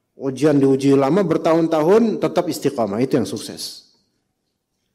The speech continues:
Karena kesuksesan itu bukan masalah udah lewat atau belum, tapi istiqamah atau enggak. Nabi Nuh alaihissalam, anaknya durhaka sama beliau.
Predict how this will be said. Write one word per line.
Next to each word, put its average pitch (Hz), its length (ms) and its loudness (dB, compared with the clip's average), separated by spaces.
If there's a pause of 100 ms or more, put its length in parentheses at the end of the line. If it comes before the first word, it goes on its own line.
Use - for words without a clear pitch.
Karena 131 240 -2
kesuksesan 139 600 -2
itu 139 120 0
bukan 147 320 0
masalah 160 320 2
udah 151 240 0
lewat 135 400 0
atau 156 140 -4
belum, 135 400 -2 (260)
tapi 185 560 -4 (1120)
istiqamah 139 580 -6
atau 147 160 -6
enggak. 127 240 -8 (2000)
Nabi 147 320 2
Nuh 220 160 2
alaihissalam, 117 1040 -4
anaknya 196 400 0
durhaka 165 400 -4
sama 104 240 -8
beliau. 87 320 -8